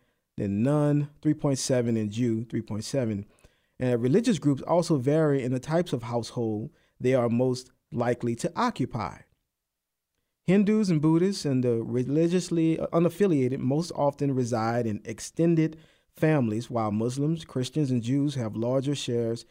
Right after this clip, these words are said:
in two-parent homes. Okay. I wanted to look at real quick, uh, the Christians,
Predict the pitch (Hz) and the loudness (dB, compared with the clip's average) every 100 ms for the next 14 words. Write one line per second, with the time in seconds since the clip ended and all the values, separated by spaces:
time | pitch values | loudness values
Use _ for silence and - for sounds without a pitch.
0 | _ _ - 120 - 147 131 117 123 156 | _ _ -8 -6 -2 -2 0 -2 -2 0
1 | 262 113 - - _ _ - - 151 208 | -2 -2 -10 -20 _ _ -16 -4 -2 -2
2 | - _ _ _ _ _ _ _ _ _ | -6 _ _ _ _ _ _ _ _ _
3 | 226 285 262 - 180 202 202 170 131 156 | 2 4 4 2 2 2 4 2 2 0
4 | 170 170 165 143 - - - _ _ _ | 0 0 0 0 -4 -18 -20 _ _ _
5 | _ 139 123 - - 269 - 247 233 233 | _ 0 2 0 2 2 4 4 4 0
6 | - | -4